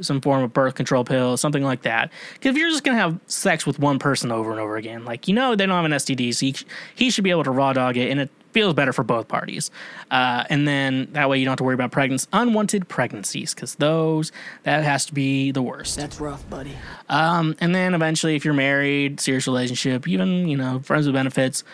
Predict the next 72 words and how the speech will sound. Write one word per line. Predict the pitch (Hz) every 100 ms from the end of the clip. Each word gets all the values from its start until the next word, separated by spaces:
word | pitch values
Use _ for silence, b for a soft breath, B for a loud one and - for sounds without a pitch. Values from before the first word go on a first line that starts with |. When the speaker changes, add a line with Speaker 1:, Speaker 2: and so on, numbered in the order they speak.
| B B B
Speaker 1:
uh, | 127 135 123 117 -
you | 131
know, |
situation. | 120 127 123 123
If | 147
you're | 196 180
wanting | 190 226
to | 196
have | 175
a |
kid, | 160 175 160
then | 151 143
you | 135
just | 123 127
do | 120
nothing. | 107 92 127 127
You | 123
just | 127 127
raw | 127
dog | 127 127 123
it, | 127
do | 131 120
nothing. | 131 - -
That's | 117 131 135
what | 131
you | 131
do | 123 76
when | 127
you | 139
want | 123
a | 127
kid. | - 180 B B B -
Now, | 196 254 233
if | 185 233
you're | 254 254
in, | 240
like, | 208 143
a |
serious | - 220 226 214 180
marriage, | 180 190 202 190
serious | - 175 165 147
relationship, | 131 127 127 131 120
you're | 139 123
done | 147 160
having | 156 139
kids, | 127 156 156 156 147 B B B B B
I | 151 170 175
believe | 165 156 156 147
that | 139 127 -
the | 135
man | 147 156 151
should | 131
get | 143
the | -
vasectomy, | - 117 - - -
'cause | 131
she | - 226
had | 226 196
to |
do | 180 190 196
the | 180
birth | 156 175 165
control | 156 160 147
shit | - 143 -
for | 135
so | - 151
long, | 143 135 131
and | 131
now | 131 135 131
it's | 127
your | 117 -
turn, | - 101